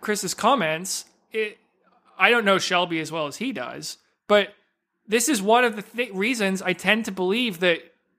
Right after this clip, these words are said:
it's more likely than not in my mind that she's innocent, is that all of these Bowerman athletes, who most of them have been pretty firmly anti-doping, you know, until this Houlihan thing came out. I mean, I think they would still say they're anti-doping, but they support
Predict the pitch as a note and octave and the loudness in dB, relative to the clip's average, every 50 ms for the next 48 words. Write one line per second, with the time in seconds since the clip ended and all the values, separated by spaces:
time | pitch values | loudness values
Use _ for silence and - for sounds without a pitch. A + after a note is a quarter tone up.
0 | _ _ _ _ - - - F3+ F#3+ A3+ G#3 G3+ G3+ G#3+ G3+ - G3+ F#3+ E3+ E3+ | _ _ _ _ -16 -6 0 2 4 6 6 6 4 2 2 0 -2 -2 -2 -2
1 | E3 E3+ G3 G3 F#3+ - - F3+ D#3 E3 F3+ F3+ F3 E3+ F3 F3+ F3 E3 D#3 - | -2 0 2 2 0 0 -4 -8 -4 -2 0 0 0 0 0 0 -2 -4 -6 -6
2 | - D#3+ C#3+ C#3+ F3+ C4+ E4 B3 - - D3 C#3+ D3 - G3+ F#3+ F#3 D#3+ - G#3+ | -8 -8 -6 -4 -2 -2 -2 -2 -2 -4 -6 -8 -6 -2 0 0 0 2 2 2
3 | G#3 F#3 - - _ _ _ _ _ _ _ _ _ _ _ _ _ _ _ _ | 2 2 0 -4 _ _ _ _ _ _ _ _ _ _ _ _ _ _ _ _
4 | - G3+ G#3+ C#4 D4+ E4+ E4+ C4 C#4 C#4 C#4 A3+ F#3+ - G3+ G#3 G#3+ G#3+ F#3+ D#3+ | 0 4 4 6 6 4 4 2 2 0 0 0 2 2 4 6 6 4 4 2
5 | D3 C#3 C3+ B2+ - - - C#3+ C3+ C3 - - - - - - _ _ - F3 | -2 -4 -6 -8 -10 -14 -18 -16 -16 -16 -14 -12 -12 -12 -14 -16 _ _ 2 4
6 | F#3 F3+ F3 F3+ F3+ F3 F3 - - F3+ F#3 G#3 C#4 D4 - - E4 A#3+ C#4 C4+ | 4 6 6 4 4 2 0 -4 -2 2 2 4 4 2 0 -4 -4 -2 -2 -2
7 | C4 B3 A3 G#3 A3 G#3+ G#3 G3 F3+ - - G3+ G#3 A3+ G#3+ - - G3+ G3+ G3+ | -2 -2 -4 -2 -2 -2 -2 -2 -6 -6 -4 -4 -2 -2 -4 -2 2 2 2 2
8 | G3 G3 G3 F#3 F3+ F3+ F3 F3+ F3 E3+ D3+ D#3+ D#3+ E3 D#3+ - D#3+ D#3+ D3+ D3+ | 2 0 0 0 0 0 -2 -4 -4 -4 -2 -2 -4 -4 -4 -6 -6 -6 -6 -8
9 | D3 D3 D3 - _ _ _ _ _ _ _ _ _ _ _ _ _ - F#3 D#3+ | -10 -14 -18 -20 _ _ _ _ _ _ _ _ _ _ _ _ _ -10 -8 -6
10 | C3+ C3 C#3 C#3 - - F#3+ G3 F#3+ F#3+ F#3 E3 - - _ _ _ _ _ _ | -6 -6 -6 -6 -2 2 4 6 6 6 4 2 -2 -10 _ _ _ _ _ _
11 | _ _ _ _ _ _ _ _ - F#3+ E3 - - F3 F#3 F#3 F#3+ D#3+ D3+ E3+ | _ _ _ _ _ _ _ _ -10 -6 -6 -4 0 2 2 2 2 2 2 2
12 | E3 E3 D#3 - F3 E3 D3+ - D#3 D#3 D3+ F#3 G3 E3+ D#3+ D3+ E3 F3+ F3+ E3+ | 0 0 0 -2 -2 -2 -2 -2 -4 0 2 4 4 4 4 2 2 4 4 4
13 | E3 D3+ F#3+ F#3 E3 E3+ D#3+ D#3+ D#3 - G3+ F#3+ E3+ - E3+ D#3 C#3+ C#3+ D3 D3 | 4 4 2 0 0 -2 -6 -4 -2 0 2 2 2 2 0 0 0 0 -2 -2
14 | C#3+ - C#3+ C#3+ D#3+ E3+ E3+ - C#3+ C#3 C3 C3+ C3+ B2+ C#3+ C#3 C3 - C#3+ - | -2 -4 -2 0 2 0 0 0 -4 -10 -10 -10 -10 -8 -8 -8 -8 -8 -12 -12
15 | D3 D3+ C3+ | -12 -12 -12